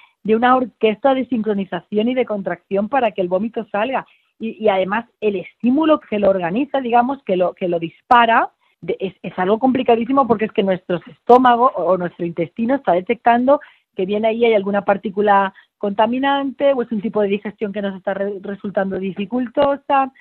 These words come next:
o hay algún tipo de alimento en mal estado. Es decir, tenemos un mecanismo para detectar que el contenido ahí dentro no es adecuado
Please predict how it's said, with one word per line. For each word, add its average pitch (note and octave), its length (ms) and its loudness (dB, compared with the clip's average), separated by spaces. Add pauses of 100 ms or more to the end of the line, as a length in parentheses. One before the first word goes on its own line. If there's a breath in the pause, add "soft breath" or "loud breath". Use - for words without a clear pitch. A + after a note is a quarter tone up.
(280 loud breath)
o G#3+ 140 0
hay A3 120 2
algún A3 260 -6
tipo G#3+ 240 -8
de G#3 60 0
alimento G3+ 420 -4
en G3+ 60 -6
mal G3+ 200 -2
estado. C4+ 540 2
Es C4 80 -6
decir, A#3 300 -10
tenemos A3+ 340 -8
un C4 80 -8
mecanismo A3 420 -6
para F#3+ 180 -2
detectar F#3 460 -2
que F#3+ 100 -4
el F3+ 60 -4
contenido G3+ 460 -2
ahí A3+ 100 -4
dentro D#4 340 -2
no C4+ 100 -6
es - 100 -8
adecuado D#3+ 580 -8